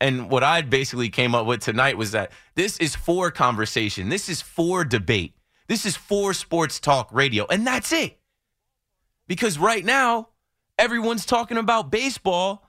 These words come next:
because we all have thoughts and reactions to this, and we're trying to project and look down the line to think who's gonna be left off, who's not gonna make it.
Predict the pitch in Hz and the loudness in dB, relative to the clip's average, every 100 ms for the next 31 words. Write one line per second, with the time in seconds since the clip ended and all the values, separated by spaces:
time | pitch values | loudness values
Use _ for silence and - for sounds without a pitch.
0 | _ _ 202 240 202 226 220 220 220 156 | _ _ -4 -2 -2 0 0 2 0 0
1 | 233 233 240 226 214 208 247 285 - 180 | 0 2 0 -4 -2 0 0 0 -2 -4
2 | - 170 156 185 208 - - - - 190 | -4 -2 0 0 -2 -8 -16 -10 0 2
3 | 202 202 233 233 214 208 170 107 233 262 | 2 2 2 2 0 -2 -4 -2 0 0
4 | 214 - _ - 202 226 190 214 226 208 | -2 -10 _ -4 -2 -2 -2 0 2 2
5 | 156 190 254 208 - 214 185 156 233 220 | 0 2 2 0 -2 -4 -2 -4 -2 -2
6 | 170 208 180 196 180 180 - 165 165 160 | 0 0 0 0 2 0 2 2 2 0
7 | 185 214 160 160 165 147 123 110 110 104 | -2 0 2 2 2 2 0 0 0 -2
8 | 147 - | -4 -4